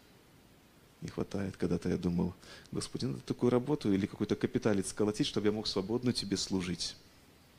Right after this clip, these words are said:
И ищешь, ищешь, перебираешь. А потом смиряешься и думаешь: «Надо работать и служить». Потому что знаю людей, которые ищут до сих пор финансовой свободы в нашей белорусской реальности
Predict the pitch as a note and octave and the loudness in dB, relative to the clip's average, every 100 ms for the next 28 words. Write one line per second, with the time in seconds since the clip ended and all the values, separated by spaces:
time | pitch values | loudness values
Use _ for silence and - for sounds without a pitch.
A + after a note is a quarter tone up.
0 | - - - - - - - - - - | -20 -20 -20 -20 -20 -20 -20 -20 -20 -20
1 | - - G2+ C#3 D3+ G#2+ - C#3 - - | -20 -4 0 2 2 2 2 2 0 2
2 | G2 G2 G2+ A#2 A2 - - - - - | 2 6 6 8 6 4 -2 -12 -20 -20
3 | - D3+ A3+ - B2 C3 D3 - G2 F#2+ | -2 8 10 10 12 12 12 12 4 6
4 | F#2 F#2 C#3+ C3+ F#2+ A2 C#3 - - - | 6 6 4 6 6 6 4 2 -2 0
5 | F#2+ F2+ - - - - - - - - | 2 2 -2 -8 -18 -20 -20 -20 -20 -20
6 | - - - - - - - - - - | -20 -20 -20 -20 -20 -20 -20 -20 -20 -20
7 | - - - - - - - - - - | -20 -20 -20 -20 -20 -20 -20 -20 -20 -20
8 | - - - G2+ A2+ A2+ G#2 A2 G#2+ G2+ | -20 -4 0 4 6 8 8 6 4 4
9 | G2+ G2 G2 G2+ - - F#2 F#2 - - | 6 8 8 6 2 2 4 4 4 2
10 | G2 F2 - F#2+ F#2 - F2+ - F#2 A2 | 2 4 4 4 4 4 4 6 4 6
11 | C3 F2+ - - - - F2 - F2+ F#2 | 6 6 0 -10 -2 2 2 4 6 6
12 | F2+ - F2+ F2+ E2+ E2+ - | 4 2 4 4 4 2 -2